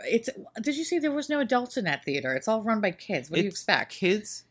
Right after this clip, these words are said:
Speaker 1: It's like that one
Speaker 2: in
Speaker 1: ice cream shop we
Speaker 2: costumes.
Speaker 1: went into Rhode Island.
Speaker 2: Yeah, Brain Freeze, we know.
Speaker 1: Can I tell you, we went to an ice cream shop in Rhode Island. This is, like, totally a fucking side note.
Speaker 2: One hundred percent side.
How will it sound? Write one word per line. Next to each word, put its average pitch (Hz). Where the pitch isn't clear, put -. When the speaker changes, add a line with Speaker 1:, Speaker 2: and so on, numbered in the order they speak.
Speaker 1:
It's 214
like 294
that 254
one 233
Speaker 2:
in 208
Speaker 1:
ice 160
cream 147
shop 127
we -
Speaker 2:
costumes. 160
Speaker 1:
went 156
into 151
Rhode 151
Island. 160
Speaker 2:
Yeah, 302
Brain 240
Freeze, 110
we 196
know. 160
Speaker 1:
Can 302
I 339
tell 311
you, 269
we 262
went 302
to 311
an 254
ice 208
cream 214
shop 196
in 185
Rhode 165
Island. 160
This 175
is, -
like, 165
totally 160
a 143
fucking 143
side 139
note. 131
Speaker 2:
One 110
hundred 98
percent 87
side. -